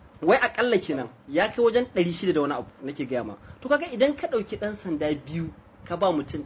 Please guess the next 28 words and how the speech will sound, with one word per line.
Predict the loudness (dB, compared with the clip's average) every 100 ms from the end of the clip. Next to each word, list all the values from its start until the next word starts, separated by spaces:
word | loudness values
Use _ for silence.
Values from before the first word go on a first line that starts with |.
| -6
ɗaya, | -4 -4 -8 -16
kaga | -8 -4 -4
shi | -4
wannan | -2 -2 -4
mutumin | -4 -6
kenan | -4 -4 -4 -4
daidai | -2 0 0 -2
yake | -2 -4
da | -4
mutum | -4 -4 -6 -6 -10
dubu | -8 -8 -8 -4
da, | -4 -6 -12 -12 -12 -12 -8
dubu | -4 -2 2
ɗaya | 2
da |
ɗari | 2 -2 -4
biyu | -6
kenan. | -6 -6 -6 -12 -18 -18 -18 -20 -18 -18 -18 -20 -20 -20 -18 -10
Kaga | -4 2 4 2 0 -12 -20 -20 -20 -2
ba | 0
a | 2
yi | 2
abin | 4 4
nan | 4
ba. | 2 -8 -14 -20 -12
Mu | 0 2 6
ba | 6
ma | 4 0 0